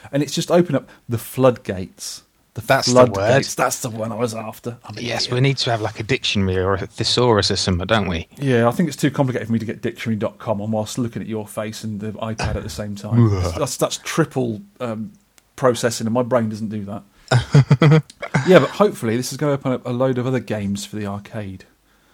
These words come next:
Speaker 1: Um, but Chuckie Egg for starters would be pretty cool.
Speaker 2: Mm.
Speaker 1: And there's also a thread, I think because of this, started up saying, "Oh, what hacks would people like to see on original games?"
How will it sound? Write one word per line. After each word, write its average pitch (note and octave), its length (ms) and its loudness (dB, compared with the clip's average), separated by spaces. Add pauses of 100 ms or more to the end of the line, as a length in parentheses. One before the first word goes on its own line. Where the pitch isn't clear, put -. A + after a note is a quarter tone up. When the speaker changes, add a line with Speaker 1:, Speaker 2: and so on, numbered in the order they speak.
(280)
Speaker 1:
Um, A2 180 -2
but B2 160 -2
Chuckie D3 320 0
Egg A#2 140 -2
for - 140 -6
starters - 1000 -4
would - 60 -16
be G#2+ 80 -8
pretty G2+ 340 -10
cool. - 460 -12 (460)
Speaker 2:
Mm. A2 380 4
Speaker 1:
And C3+ 80 4
there's D3 140 4
also G3+ 240 4
a A#2 40 0
thread, B2 380 2 (240)
I B2 60 -4
think D#3+ 240 -6
because D#3 340 0
of A2+ 120 -2
this, G2+ 160 -6
started G#2+ 300 0
up - 120 -4
saying, C3+ 240 0
"Oh, F#3 100 4
what F3 240 2 (160)
hacks G3+ 300 -6
would A2+ 120 -14
people A#2 280 -4
like A2 180 2
to A#2 80 -8
see A2+ 180 -4
on A2 120 0
original A#2 500 0
games?" G2+ 640 -2